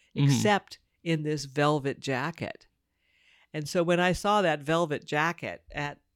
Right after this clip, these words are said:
Speaker 2: at, uh, Maria's house, I just thought, "Hey, that has, that's part of the story."
Speaker 1: Yeah.
Speaker 2: 'Cause this is part of his consciousness, his coming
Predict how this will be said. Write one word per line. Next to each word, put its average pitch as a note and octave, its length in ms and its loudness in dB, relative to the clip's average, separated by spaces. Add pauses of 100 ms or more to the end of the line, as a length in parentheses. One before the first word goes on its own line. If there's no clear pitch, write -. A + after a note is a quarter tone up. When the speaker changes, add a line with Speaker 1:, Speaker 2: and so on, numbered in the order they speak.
Speaker 2:
at, D3+ 340 -10 (800)
uh, C3+ 380 -12 (920)
Maria's D3 500 0
house, A#2 340 -8
I B2+ 140 -10
just B2 320 -16
thought, - 200 -20 (220)
"Hey, A#2 420 -16 (760)
that D3+ 100 -6
has, D3 240 -6
that's D#3+ 240 -2
part C#3 260 2
of A#2 60 -6
the - 80 -12
story." C#3 760 -4
Speaker 1:
Yeah. A2 320 0 (120)
Speaker 2:
'Cause D3 140 -6
this E3 180 -2
is D#3 120 -6
part D3 300 0
of B2+ 140 -8
his E3 640 -6
consciousness, D#3 720 -8
his D#3+ 220 -6
coming D3+ 420 -8